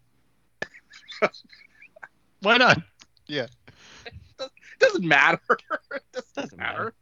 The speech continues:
Speaker 3: None of this matters.
Speaker 2: But back to what, what, what Lucas and Nick were saying about Toy Fair and the Javits Center.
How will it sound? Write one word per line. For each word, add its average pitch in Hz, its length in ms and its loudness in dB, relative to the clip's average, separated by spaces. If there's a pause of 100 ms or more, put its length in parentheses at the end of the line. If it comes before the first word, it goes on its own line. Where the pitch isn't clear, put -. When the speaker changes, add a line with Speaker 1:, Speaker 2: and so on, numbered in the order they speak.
Speaker 3:
None 214 100 -14
of - 60 -14
this - 180 -18
matters. 175 380 -18
Speaker 2:
But 127 140 -4 (300)
back 143 200 -2
to 156 80 -2
what, 139 300 2
what, 123 260 -4
what 123 180 -6
Lucas 143 300 -2
and 131 100 4
Nick 139 160 2
were 127 80 2
saying 107 340 4 (280)
about 110 480 2
Toy 127 200 2
Fair 131 420 4
and 104 300 0
the 98 60 -10
Javits 113 300 2
Center. 90 380 -6